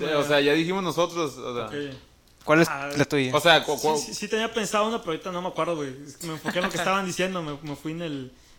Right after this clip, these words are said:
Speaker 3: En
Speaker 2: en
Speaker 3: el mame.
Speaker 2: rollo, sí.
Speaker 3: Sí.
Speaker 1: Sí, sí, sí.
Speaker 2: Ahí te va, ¿alguna más, alguna más mientras, mientras carburo?
Speaker 1: Pues el de las balaceras me quedo con eso, güey,
Speaker 2: Ah,
Speaker 1: ahorita.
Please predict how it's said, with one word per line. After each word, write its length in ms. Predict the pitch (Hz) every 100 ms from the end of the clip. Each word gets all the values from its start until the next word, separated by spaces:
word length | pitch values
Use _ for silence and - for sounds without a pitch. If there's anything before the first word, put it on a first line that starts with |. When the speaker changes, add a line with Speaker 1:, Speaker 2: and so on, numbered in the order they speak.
| -
Speaker 3:
En 80 | 139
Speaker 2:
en 60 | 123
Speaker 3:
el 80 | 123
mame. 280 | 123 135
Speaker 2:
rollo, 320 | 135 156 143 135
sí. 200 | - 139
Speaker 3:
Sí. 220 | 131 127
Speaker 1:
Sí, 200 | 131 123
sí, 120 | 127
sí. 320 | 127 120 120 120 - _ _ - - -
Speaker 2:
Ahí 100 | 135
te 80 | 151
va, 140 | 143 143 139
¿alguna 280 | 139 147 180
más, 180 | 190 196
alguna 180 | 190 190
más 100 | 196
mientras, 580 | 180 147 143 139 - - - 151
mientras 340 | 135 135 135 131
carburo? 440 | 135 139 190 202 - _ _ _ - _ - - _ _ _ _ _ - _ _ - - - - - - - - - _ - - - 104 101 _ - - - -
Speaker 1:
Pues 160 | 135
el 100 | 123
de 80 | 117
las 220 | 117 113
balaceras 420 | 113 113 110 120 147
me 140 | 127
quedo 260 | 120 135 139
con 140 | 117
eso, 260 | - - 131
güey, 160 | 113 110 110
Speaker 2:
Ah, 60 | 160
Speaker 1:
ahorita. 300 | - 123 107